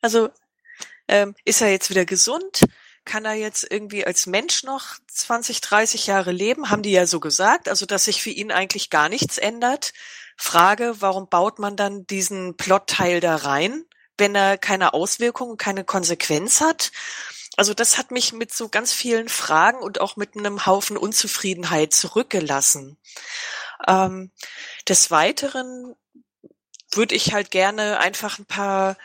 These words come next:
Abenteuer der La Sirena, ähm, erleben mit dieser Crew. Die, die Crew an sich finde ich ganz cool, die Mischung.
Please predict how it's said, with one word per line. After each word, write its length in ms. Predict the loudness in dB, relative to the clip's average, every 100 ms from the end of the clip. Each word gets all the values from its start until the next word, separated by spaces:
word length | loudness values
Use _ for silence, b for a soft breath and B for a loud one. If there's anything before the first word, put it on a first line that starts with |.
| B
Abenteuer 1040 | 4 4 2 -10 -4 -2 2 2 2 0 -4 b b b 0
der 260 | 2 4 4
La 180 | 2 4
Sirena, 920 | 2 0 0 -2 2 2 4 2 0
ähm, 340 | -2 -4 -6 0
erleben 600 | 2 2 0 0 -4 -8
mit 160 | -4 -2
dieser 260 | 0 0 0
Crew. 400 | -2 -4 0 0
Die, 160 | 0 -2 -4
die 80 | -2
Crew 300 | 0 2 2
an 140 | 2
sich 220 | 0 -2
finde 160 | -2 -4
ich 100 | -6
ganz 260 | -4 -2 -2 -2
cool, 160 | -4 -4 -8 _ B B B -6
die 80 | -2
Mischung. 560 | 0 0 -2 -10 -20